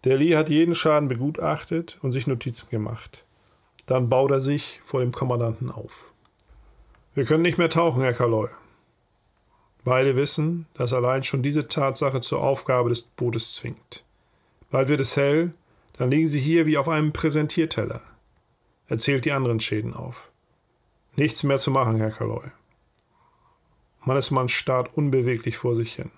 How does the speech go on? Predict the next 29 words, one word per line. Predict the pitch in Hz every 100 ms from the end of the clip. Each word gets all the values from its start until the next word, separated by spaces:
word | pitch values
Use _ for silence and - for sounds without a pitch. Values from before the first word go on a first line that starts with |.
| _ _ _ _ _ _ _
Er | - 135
ist | 156
ein |
alter | 143 143 156
U-Boot-Hase, | 156 139 107 101 104 113 113 117 _ _ _
fuhr | - - 139
früher | 123 - 147 143
bei | 127 120
Hartenstein | 110 143 139 127 - - 127
als | 123 143
eins | - 151 147
W | 127
O, | 131 135 160 - _ _ _ _ _ _ _ _
kann | - 147 165
die |
Lage | 147 135 139 135
übersehen | 123 120 123 135 147
und | 143
einschätzen. | 131 113 - 113 - - 139 _ _ _ _ _ _ _ _ _ _ _ -
Er | 117 110
weiß | 117 110 -
auch, | 151 135 113 - _ _ _
wann | - 117 117
der | 113
Knochenmann | - - 139 - 110 107
ausholt. | 131 123 - 120 113 - _ _ _ _ _
"Funker, | - 180 165 113 98 _ _
Herr | 117 113
Kaloy." | 123 117 139